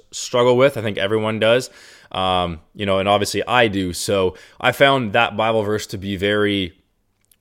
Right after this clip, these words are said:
you know, motivating to know that, especially when you believe in God, that there's,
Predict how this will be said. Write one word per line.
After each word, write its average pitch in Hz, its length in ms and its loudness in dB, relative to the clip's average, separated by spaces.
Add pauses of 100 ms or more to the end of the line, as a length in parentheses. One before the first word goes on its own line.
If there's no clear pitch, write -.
(240)
you 101 140 -6
know, 90 180 -2
motivating 104 720 2
to 104 120 -10
know 104 260 0
that, 101 220 2
especially 135 320 -2
when 123 100 -2
you 110 100 -2
believe 104 300 -2
in 104 80 -4
God, 92 260 0
that 92 240 -2 (760)
there's, 113 680 2